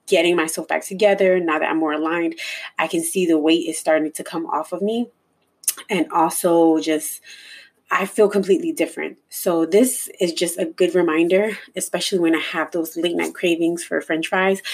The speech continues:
and when I have those cravings just to, like, binge eat, um, which has always been a problem. I know a lot of people who usually when they go to d-, do, uh,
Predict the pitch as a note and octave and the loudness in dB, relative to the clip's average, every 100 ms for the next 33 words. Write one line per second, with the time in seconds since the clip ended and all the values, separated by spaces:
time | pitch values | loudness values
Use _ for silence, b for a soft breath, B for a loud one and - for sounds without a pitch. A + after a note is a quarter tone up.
0 | B B B - E3 E3 E3 E3 E3 E3 | B B B -2 2 4 4 4 4 4
1 | E3 - F#3+ E3+ D#3+ E3 F3+ D#3+ D#3+ D#3+ | 0 -4 -2 0 2 0 0 2 0 0
2 | F3 E3 E3 E3 D#3 D#3 - F#3+ D#3+ D#3 | -2 2 2 2 0 -2 -2 -2 0 0
3 | D3 - F3 D3+ D3+ F#3 G3 - A3+ B3 | -2 -6 -8 -4 0 0 0 -4 -6 -6
4 | - - - F3+ E3 D#3+ D#3+ D#3+ - D3+ | -8 -10 -4 2 2 4 2 0 0 -2
5 | - E3+ D#3+ D#3+ D3+ - D#3+ E3+ F3 F#3 | 0 0 2 0 -2 0 -2 0 -2 0
6 | E3 D#3+ E3 D#3 E3 - - E3 D#3+ D#3 | 2 4 4 0 -2 -8 -2 2 2 0
7 | B B B B - G3+ F#3 F3 F3 D#3 | B B B B -8 2 4 4 2 -2
8 | - - _ - A3+ F#3 F3 F3+ E3+ E3 | -2 -10 _ -14 -4 -2 0 0 2 4
9 | D#3+ D#3+ D#3 - - G3 E3 E3 - F3 | 4 2 0 -4 -12 -12 -2 -2 0 -2